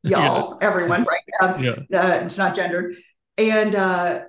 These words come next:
Speaker 2: we're getting people to go, "Oh, go build the next new thing." And when I'm not in the room and you're not in the room,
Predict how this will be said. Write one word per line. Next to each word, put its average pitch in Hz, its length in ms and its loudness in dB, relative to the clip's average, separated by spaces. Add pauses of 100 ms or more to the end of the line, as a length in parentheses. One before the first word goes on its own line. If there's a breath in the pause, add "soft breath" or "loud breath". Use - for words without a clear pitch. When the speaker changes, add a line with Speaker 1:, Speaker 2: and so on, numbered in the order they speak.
(100)
Speaker 2:
we're 226 220 -6
getting 339 240 2
people 240 200 0
to 226 40 0
go, 202 240 0
"Oh, - 340 -2 (160)
go 320 260 -6
build 247 200 -2
the 196 80 -4
next 208 320 -6
new 220 100 4
thing." - 600 -4 (1040)
And 220 120 2
when 226 160 4
I'm 381 240 0
not 262 220 2
in 202 40 -2
the 185 80 -4
room 175 200 -2
and 180 120 -2
you're 330 140 2
not 262 200 0
in 190 60 -4
the 175 60 -4
room, 151 300 -10